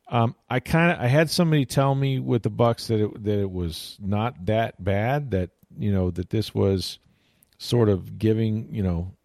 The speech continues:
being overly cautious with receivers, especially this time of year before you start the season. But I gotta believe that if there is any sense of, you know, of pain in that hamstring or tightness,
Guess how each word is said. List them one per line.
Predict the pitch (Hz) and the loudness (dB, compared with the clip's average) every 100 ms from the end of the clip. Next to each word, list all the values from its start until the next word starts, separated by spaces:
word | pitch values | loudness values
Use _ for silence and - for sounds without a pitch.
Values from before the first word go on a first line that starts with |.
| _ - - 156 | _ -20 -20 -6
being | 101 120 117 | 0 2 4
overly | 117 113 117 104 | 6 6 6 2
cautious | - 107 104 - 110 | 2 2 4 0 -2
with | 107 90 | 0 0
receivers, | 90 - 110 107 107 95 | -2 -2 -2 0 0 -2
especially | - 104 - 98 | -4 -4 -2 -4
this | 90 104 | -2 -2
time | - 107 101 | 0 0 2
of | |
year | 98 104 | 0 -2
before | 95 104 107 | -4 -2 0
you | |
start | 98 - 107 | 0 0 -2
the | 98 | -4
season. | - 117 127 - - - - _ _ | -4 -4 -4 -6 -14 -20 -20 _ _
But | 120 139 | 2 4
I | 202 | 4
gotta | 220 170 | 4 4
believe | 123 127 127 104 | 4 4 2 4
that | 104 98 | 2 2
if | - | 0
there | 135 135 127 | 2 4 4
is | 110 98 - _ _ _ - | 2 0 -6 _ _ _ -4
any | 156 147 120 95 - - | 0 4 4 2 -4 -10
sense | - 117 98 - | -2 -2 -2 -4
of, | - 104 92 98 _ _ _ _ _ _ _ | -2 0 0 -6 _ _ _ _ _ _ _
you | - | 0
know, | 104 87 - _ | 0 0 -4 _
of | 92 87 | -6 -6
pain | - 127 131 123 | -2 0 2 2
in | 110 | 0
that | 107 101 | 0 0
hamstring | 117 117 110 - 110 104 98 | 2 2 0 -2 0 0 0
or | 73 | -4
tightness, | - 120 113 104 101 - | -4 -4 -4 -2 -4 -4